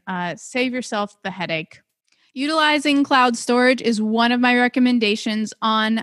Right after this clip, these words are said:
the Productive V A's Toolkit, which is a free guide that you can download at marianknopf dot com. That's M A R I A N K N O P P dot com. You can download your free guide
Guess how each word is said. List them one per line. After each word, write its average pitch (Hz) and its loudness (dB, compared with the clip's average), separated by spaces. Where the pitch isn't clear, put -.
the 208 -6
Productive 240 -4
V 220 -4
A's 214 -2
Toolkit, 220 -4
which 208 -8
is 214 -6
a 220 -2
free 285 -4
guide 240 2
that 208 -4
you 233 -4
can 262 0
download 233 -2
at 254 -4
marianknopf 233 -6
dot 202 -4
com. 254 -4
That's 220 -2
M 277 2
A 311 2
R 220 0
I 254 2
A 233 0
N 196 -4
K - -2
N 240 -4
O 202 -2
P 294 0
P 220 -4
dot 226 0
com. 214 -2
You 208 -6
can 202 -6
download 247 0
your 233 -4
free 359 -6
guide 190 0